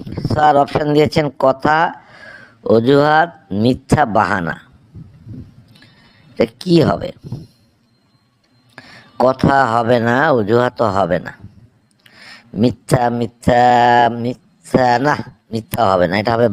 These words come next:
বাহানা। স্যার, এটা বাহানা স্যার। অপূর্ব, অপূর্ব, আপনার এই উত্তরখানাও সঠিক হয়েছে। তাহলে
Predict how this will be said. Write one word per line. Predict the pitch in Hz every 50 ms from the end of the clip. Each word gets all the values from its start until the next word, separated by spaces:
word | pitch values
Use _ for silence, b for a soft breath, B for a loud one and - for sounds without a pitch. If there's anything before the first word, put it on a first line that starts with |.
| 90
বাহানা। | 104 104 101 110 104 87 76 - B B B B B B B B B B - -
স্যার, | - 180 180 190
এটা | 190 202 175 165
বাহানা | 175 185 220 208 190 165 -
স্যার। | - 151 190 233 254 - _ - _ _ _ _ _ _ _ _ _ _ _ _ _ _ -
অপূর্ব, | - 190 196 185 190 233 226 220 220 196 180 165 170 165 170 165
অপূর্ব, | 170 - - 180 175 147 127 127 131 143 165
আপনার | - - 214 202 196 202
এই | 208 202 208
উত্তরখানাও | 208 202 - 226 214 - 226 220 226 226 226 -
সঠিক | 196 185 160 160 139 127
হয়েছে। | 123 110 95 - - 110 92 - - _ _ _ _ _ _ _ B B B B B B B B B B B B B B B B B B B _ _ -
তাহলে | 135 156 180 185 196